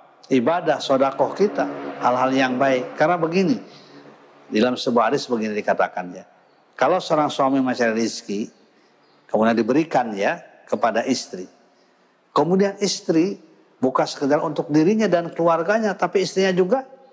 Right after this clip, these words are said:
berbagi, berinfak kepada yang lain, maka semuanya akan mendapatkan pahala. Ya, jadi suaminya akan mendapatkan pahala, istrinya akan mendapatkan pahala, anak-anaknya juga akan terbawa. Bahkan pembantu di rumahnya juga akan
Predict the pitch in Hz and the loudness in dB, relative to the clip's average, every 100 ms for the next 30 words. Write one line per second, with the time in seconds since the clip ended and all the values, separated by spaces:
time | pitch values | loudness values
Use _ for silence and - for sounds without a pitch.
0 | _ - _ 139 147 170 160 147 247 226 | _ -20 _ -2 0 0 -2 0 0 0
1 | - 139 165 165 151 196 - 196 190 185 | 0 0 0 -4 -2 -4 -2 0 0 0
2 | 190 226 196 - - - 175 185 185 208 | 0 -2 -2 -8 -20 -2 -2 -2 -4 2
3 | 208 202 190 165 - 147 139 117 117 - | 4 4 4 2 0 0 2 2 0 -2
4 | 113 98 98 90 90 90 - _ _ _ | -4 -2 -2 0 -2 -4 -16 _ _ _
5 | _ _ _ _ _ 107 107 147 - - | _ _ _ _ _ 2 2 2 -4 -20
6 | - - _ _ 98 92 98 92 - 107 | -20 -20 _ _ 0 2 0 -2 2 2
7 | 110 110 113 104 - 104 107 101 - 101 | 2 0 0 0 0 -2 0 0 0 -4
8 | - 98 104 110 110 110 113 110 123 127 | 0 -2 0 0 0 2 0 0 0 -2
9 | - 117 113 107 104 110 110 107 101 104 | -2 -4 0 0 2 -2 0 0 0 0
10 | 98 107 104 101 107 113 110 107 - - | -6 -4 -4 -4 -2 0 0 -2 -8 -2
11 | 123 139 139 143 135 131 - 131 131 135 | 2 2 0 -2 -2 -2 -4 -2 0 0
12 | 127 - 123 123 117 127 143 - - - | -2 -6 -8 -6 0 2 2 -2 -8 -20
13 | - - - - 147 175 170 170 156 147 | -20 -20 -10 -2 0 0 -2 -2 0 0
14 | 151 143 160 143 139 131 135 127 131 143 | -2 0 2 4 4 2 -2 -2 0 2
15 | 127 - 165 | 0 -2 -6